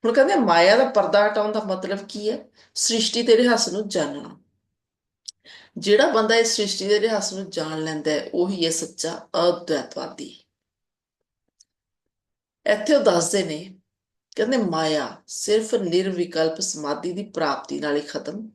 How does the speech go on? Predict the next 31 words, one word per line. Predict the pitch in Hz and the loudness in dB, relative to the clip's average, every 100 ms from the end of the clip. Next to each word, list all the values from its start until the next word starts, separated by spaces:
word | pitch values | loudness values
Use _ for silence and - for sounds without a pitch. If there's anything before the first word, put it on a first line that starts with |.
| - | -10
ਹੋ | 151 | -4
ਸਕਦੀ | - - - - - | -4 -4 -10 -14 -12
ਹੈ। | - - _ _ - _ 196 | -14 -16 _ _ -20 _ -6
The | 220 | -4
Old | - 233 294 | 2 4 4
Testament | - 214 196 - 165 147 - - | 4 2 2 0 -2 -2 -6 -10
ਦੇ | 101 175 | -6 -2
ਪੈਗੰਬਰ | - 190 165 143 156 | 0 0 -2 -6 -6
ਤੇ | - - 185 | -8 -6 -6
ਹੋਰ | 190 185 190 175 - - _ _ | -2 -2 0 -2 -4 -14 _ _
ਸਾਰੇ | - - 208 262 | -6 0 2 4
ਦੇਸ਼ਾਂ | 277 185 180 175 | 4 2 2 -2
ਦੇ | 170 170 | -2 -2
ਯੁੱਗਾਂ | 165 170 170 185 | -2 -4 0 -2
ਦੇ | 175 | -2
ਭਵਿੱਖ | 185 214 220 220 | -4 -4 -4 -4
ਦ੍ਰਿਸ਼ਟਾਵਾਂ | 175 175 170 - 170 156 156 | 0 2 0 -2 -4 -2 -6
ਨੇ | 147 147 180 _ _ | -6 -10 -12 _ _
ਕਹਿੰਦੇ | 180 214 226 - | -2 0 -2 -4
ਇਸੇ | 170 185 190 226 | 0 0 0 -2
ਚੇਤਨਾ | 240 - 165 160 165 | -2 0 0 0 -4
ਦੀ | 160 170 - - | -4 -6 -6 -2
ਅਵਸਥਾ | 156 160 - 160 | -2 -2 -4 -6
'ਚ | 156 | -4
ਉਪਦੇਸ਼ | 147 - - 147 - | -8 -4 -6 -6 -8
ਦਿੱਤੇ | 147 - 170 | -12 -8 -10
ਸੀਗੇ, | - 143 135 - - - - | -8 -10 -10 -12 -20 -18 -2
ਮਤਲਬ | 165 196 220 | 2 6 6
ਨਿਰਵਿਕਲਪ | 190 180 170 170 165 151 151 - 285 | 6 4 2 -4 -2 0 0 -4 -8
ਸਮਾਧੀ | - 175 156 - 175 | -8 -2 -2 0 -2
ਦੀ | 165 190 - | -2 -6 -10